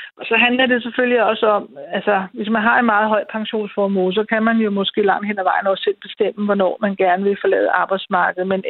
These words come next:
efterlønsordningen gør jo i hvert fald, at man kan forlade arbejdsmarkedet op til tre år, før man bliver folkepensionist. Og hvis man har en folkepensionsalder på tooghalvfjerds, så er det måske meget rart, at man kan forlade arbejdsmarkedet, man er niogtres, ikke? Øh, så,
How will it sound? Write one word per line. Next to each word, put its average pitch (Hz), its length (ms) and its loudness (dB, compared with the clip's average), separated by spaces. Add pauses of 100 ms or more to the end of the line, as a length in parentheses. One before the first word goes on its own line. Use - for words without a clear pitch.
efterlønsordningen 202 880 -2
gør 196 200 2
jo 247 200 4
i 226 80 0
hvert 180 320 2
fald, 185 160 0 (420)
at 110 80 -4
man 98 140 0
kan 196 160 -2
forlade 208 540 0
arbejdsmarkedet 180 800 0
op 190 180 -2
til 196 140 -8
tre 190 320 -2
år, - 220 -4
før 190 180 2
man 196 120 -8
bliver 190 200 -2
folkepensionist. 180 880 -6 (560)
Og 208 100 0
hvis 190 200 0
man 196 140 2
har 214 220 2
en 240 180 0
folkepensionsalder 208 1000 -2 (100)
på 185 320 0 (320)
tooghalvfjerds, 196 840 0
så 226 60 0
er 220 40 0
det 226 120 -2
måske 214 260 -2
meget 196 280 2
rart, 190 160 2
at - 60 -6
man 202 120 -2
kan 202 160 -2
forlade 196 280 2
arbejdsmarkedet, 190 600 -2
man 190 160 0
er 185 60 0
niogtres, 190 640 -2 (100)
ikke? 247 120 -6 (920)
Øh, 185 320 4
så, 208 160 0